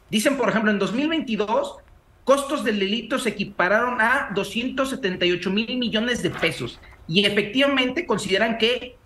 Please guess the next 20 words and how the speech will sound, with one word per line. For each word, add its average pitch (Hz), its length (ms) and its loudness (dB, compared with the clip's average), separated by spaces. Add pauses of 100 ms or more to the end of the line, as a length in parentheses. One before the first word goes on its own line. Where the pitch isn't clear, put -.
(120)
casi 233 420 0
cuatro 262 400 2
de 202 100 0
cada 220 220 4
diez 214 320 -2
pesos 233 460 -4
se 226 40 -2
invierten 202 600 -2
en 170 100 -2
medidas 190 400 0
preventivas. 139 600 -4 (440)
Y 175 100 0
yo 240 100 4
en 277 100 0
el 285 140 0
día 269 180 4
a 269 60 2
día, 196 400 0
por 151 100 -4
ejemplo, 156 560 -2